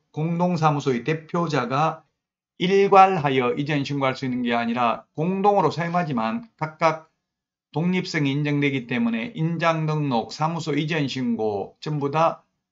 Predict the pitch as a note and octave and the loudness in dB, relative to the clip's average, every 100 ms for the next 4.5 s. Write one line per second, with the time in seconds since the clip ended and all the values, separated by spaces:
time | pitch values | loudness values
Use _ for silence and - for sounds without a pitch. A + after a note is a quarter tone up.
0 | _ _ - A2+ A#2 F#3 F3 - C3+ A#2+ | _ _ -8 -6 0 2 2 0 0 0
1 | - D#3+ D#3 C#3 A#2 - D#3+ F3 E3+ C#3 | 2 2 2 0 0 2 0 0 0 0
2 | A2 A2+ A2 G#2+ G2+ G#2 G2+ D#3+ E3+ E3 | 0 -4 -6 -10 -6 -6 -2 -2 0 -2
3 | - B2+ D3 F#3 A#2+ A2+ G#2+ G2+ G2 G2 | -4 -6 -2 -2 -2 -4 -6 -10 -6 -4
4 | A2+ D3+ D#3+ D#3 E3+ | -4 -4 -2 -2 -6